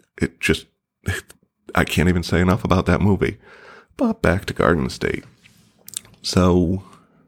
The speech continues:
Garden State just, I think it hit me at that right point in time. And I was a huge, huge fan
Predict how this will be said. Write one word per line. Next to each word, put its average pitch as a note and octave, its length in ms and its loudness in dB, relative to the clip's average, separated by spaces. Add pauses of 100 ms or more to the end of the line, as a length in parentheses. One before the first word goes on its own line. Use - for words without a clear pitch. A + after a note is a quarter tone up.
(320)
Garden A2 300 0
State - 460 0
just, - 520 -2 (960)
I F2+ 80 2
think A2 200 0
it - 120 0
hit - 280 0
me D#2 260 0
at - 120 -2
that - 160 0
right - 220 -2
point - 180 -2
in G2 80 0
time. E2 460 0 (640)
And F2 520 2 (280)
I C2+ 160 2
was D2 420 0
a - 60 -4
huge, F2 680 0
huge A#2 300 0
fan E2+ 400 2